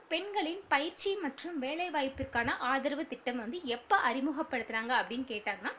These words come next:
so, விடை பாத்தீங்க அப்படின்னா, ஆயிரத்தி தொள்ளாயிரத்தி எண்பத்தி ஆறு to எண்பத்தி ஏழு. So, ஆறாவது கேள்வி,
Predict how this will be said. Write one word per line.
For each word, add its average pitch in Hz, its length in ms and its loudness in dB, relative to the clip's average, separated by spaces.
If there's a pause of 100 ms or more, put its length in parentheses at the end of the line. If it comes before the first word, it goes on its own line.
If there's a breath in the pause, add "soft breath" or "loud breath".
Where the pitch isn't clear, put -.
(280 loud breath)
so, - 180 2
விடை 320 240 2 (100)
பாத்தீங்க 269 320 0
அப்படின்னா, 220 360 -2
ஆயிரத்தி 302 360 2
தொள்ளாயிரத்தி 262 500 2
எண்பத்தி 285 420 -2
ஆறு 208 300 -4
to 523 120 2
எண்பத்தி 254 460 0 (160)
ஏழு. 180 160 0 (3250)
So, - 180 -6
ஆறாவது 294 500 2
கேள்வி, 202 400 -10